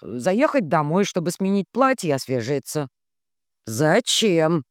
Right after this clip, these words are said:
задал единственный ёмкий вопрос лорд Ллойд, но Альтьеро выдал тут же. «Дон Медичи заказал столик на двоих и ждёт мисс Фостер в пресс-лаунж».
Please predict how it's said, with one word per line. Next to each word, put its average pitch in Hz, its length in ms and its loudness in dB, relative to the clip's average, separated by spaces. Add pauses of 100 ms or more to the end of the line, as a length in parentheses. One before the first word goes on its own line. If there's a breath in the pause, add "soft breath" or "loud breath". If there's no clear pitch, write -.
(420)
задал 127 400 0
единственный 123 760 -2
ёмкий 139 400 -2
вопрос 208 500 2
лорд 180 360 0
Ллойд, 131 320 0 (400 soft breath)
но 135 80 -2
Альтьеро 240 500 -2
выдал 165 340 -2
тут 104 220 -12
же. 98 180 -10 (920)
«Дон 269 340 4
Медичи 302 360 -2
заказал 220 500 0
столик 220 440 -2
на 233 140 -2
двоих 165 480 -2 (280 soft breath)
и 220 100 2
ждёт 311 280 2
мисс 254 260 -2
Фостер 277 500 0 (180 loud breath)
в - 100 -20
пресс-лаунж». 185 920 0